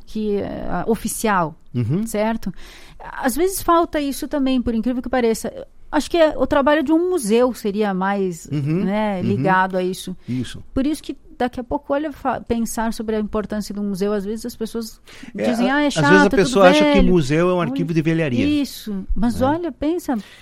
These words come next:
Speaker 2: Eu, eu, eu tenho duas coisas comigo que eu acho que os municípios pecam muito.
Speaker 1: Uhum.
Speaker 2: A questão do museu e a questão da biblioteca.
Speaker 1: Uhum.
Speaker 2: Pra mim, a biblioteca devia ser o centro da cultura da cidade.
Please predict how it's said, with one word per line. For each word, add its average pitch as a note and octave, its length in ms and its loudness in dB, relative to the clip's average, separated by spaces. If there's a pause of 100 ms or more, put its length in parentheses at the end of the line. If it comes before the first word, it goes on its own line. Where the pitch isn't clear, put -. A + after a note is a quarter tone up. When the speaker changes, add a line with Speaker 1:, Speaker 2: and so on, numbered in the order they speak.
(220)
Speaker 2:
Eu, - 160 -8
eu, E3 220 0
eu F3+ 120 2
tenho A3+ 140 0
duas A#3+ 260 -2
coisas F3+ 380 0
comigo C3 560 0 (640)
que D3 100 -2
eu C3+ 120 -2
acho C3+ 260 -4
que - 80 -8
os A2+ 100 -4
municípios C3+ 540 -2
pecam A#2 340 -4
muito. G2 400 -6 (100)
Speaker 1:
Uhum. F#3+ 440 -6 (260)
Speaker 2:
A - 60 -10
questão D3+ 260 -2
do E3+ 80 2
museu D3 360 0
e - 20 -4
a D3 60 -6
questão - 260 2
da A#2+ 80 -6
biblioteca. A#2 560 -10
Speaker 1:
Uhum. E3+ 460 -8 (440)
Speaker 2:
Pra D3+ 120 2
mim, A3+ 120 4
a A3+ 40 2
biblioteca E3+ 500 0
devia A#2 240 -4
ser C3 420 -8
o - 60 -18
centro G3+ 800 -6 (100)
da C3+ 100 -6
cultura C#3+ 720 -6 (560)
da G#2+ 220 -8
cidade. - 460 -10